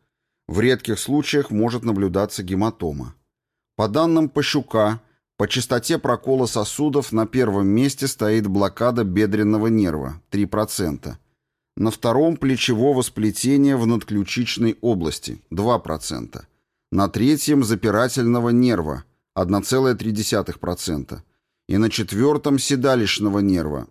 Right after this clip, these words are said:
ноль целых семь десятых процента. Особенно опасно кровоизлияние в спинной мозг, эпидуральное пространство.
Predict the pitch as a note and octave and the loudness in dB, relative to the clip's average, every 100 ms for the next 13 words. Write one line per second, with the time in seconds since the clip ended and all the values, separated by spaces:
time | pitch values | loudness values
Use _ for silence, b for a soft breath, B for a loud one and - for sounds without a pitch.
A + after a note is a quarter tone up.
0 | - A2 G#2+ G2+ - B2 B2 - A2 G#2+ | -2 0 2 0 0 0 0 -2 0 0
1 | G2 - F#2+ G2 - G2 - E2 C2 - | 0 -2 -4 -6 -6 -6 -4 -6 -6 -10
2 | - _ _ _ _ _ - F#2 E3+ E3+ | -20 _ _ _ _ _ -6 -2 0 2
3 | D#3+ D3+ C3+ - D3 C#3+ C#3+ B2+ A2+ A#2+ | 4 4 2 2 0 0 -2 0 2 4
4 | G#2 A2+ A2 B2+ B2+ B2+ A2 - G#2+ G#2 | 4 2 4 4 4 2 -2 -4 0 2
5 | A#2 A#2 A#2 G#2 - - - _ G2 D#2 | 2 4 4 2 -2 -12 -20 _ -8 -4
6 | E2+ F#2+ A2+ A#2 A2 G#2+ G#2+ - G#2 E2+ | 0 2 2 2 0 -2 -2 -2 -4 -4
7 | - - A#1+ | -6 -12 -16